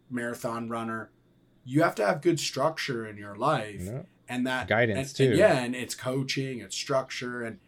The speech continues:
Speaker 1: you know,
Speaker 2: Yeah.
Speaker 1: there's so many similarities between these things. So, you know, I think this, this podcast is all about creating similarities, and, you know, that's, that's what it's all about, man. Esports is just like everything else.
Speaker 2: That and learning from our mistakes too, you know?
Speaker 1: Totally, totally.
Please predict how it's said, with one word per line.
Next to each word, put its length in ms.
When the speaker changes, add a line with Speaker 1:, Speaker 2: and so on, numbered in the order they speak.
Speaker 1:
you 120
know, 80
Speaker 2:
Yeah. 80
Speaker 1:
there's 180
so 160
many 140
similarities 720
between 340
these 200
things. 320
So, 240
you 160
know, 60
I 60
think 200
this, 280
this 140
podcast 560
is 80
all 160
about 360
creating 320
similarities, 760
and, 120
you 80
know, 140
that's, 480
that's 260
what 160
it's 120
all 180
about, 240
man. 200
Esports 460
is 100
just 460
like 280
everything 360
else. 360
Speaker 2:
That 240
and 140
learning 260
from 200
our 140
mistakes 420
too, 340
you 100
know? 120
Speaker 1:
Totally, 560
totally. 420